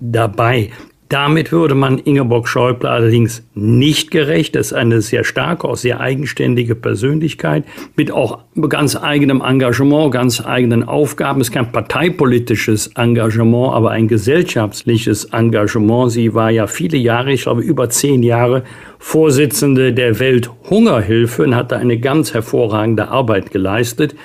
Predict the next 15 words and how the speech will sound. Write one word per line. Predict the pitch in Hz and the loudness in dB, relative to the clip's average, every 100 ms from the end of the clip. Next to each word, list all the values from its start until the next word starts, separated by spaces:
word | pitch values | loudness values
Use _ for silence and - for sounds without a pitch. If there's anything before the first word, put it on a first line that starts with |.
| - - - | -20 -20 -12
Also | - 120 123 | -2 0 0
da | 117 | -2
kann | 131 135 | -2 0
man, | 135 131 131 - | 2 2 0 0
äh, | 123 117 117 | 0 2 2
nicht | 113 135 131 | 2 2 0
nur | 139 127 127 120 | -2 2 2 2
von | 120 123 107 | 0 0 0
Herzen | 131 - - 127 113 | -2 -4 -4 -2 0
zum | 113 | -2
achtzigsten | - 131 - 113 - 117 | -2 -4 -2 -4 -2 -2
Geburtstag | 104 120 113 - 110 104 | 0 0 -2 -4 -4 -2
gratulieren, | 110 113 120 113 127 131 139 | -2 -2 0 0 2 2 0
sondern | 131 113 113 | 0 0 0
auch | - 98 98 | 0 -4 -4